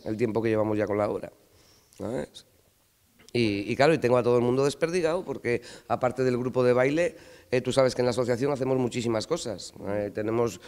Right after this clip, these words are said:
eh, talleres, tenemos zumba, tenemos pilates, tenemos, eh, trajes típicos, tenemos muchísimas cosas.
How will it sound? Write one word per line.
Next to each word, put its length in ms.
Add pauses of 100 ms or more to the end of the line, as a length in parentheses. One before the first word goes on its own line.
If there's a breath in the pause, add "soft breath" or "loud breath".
(160 loud breath)
eh, 220
talleres, 720
tenemos 540
zumba, 360
tenemos 300
pilates, 600
tenemos, 440 (380 loud breath)
eh, 640
trajes 300
típicos, 520
tenemos 280
muchísimas 440
cosas. 280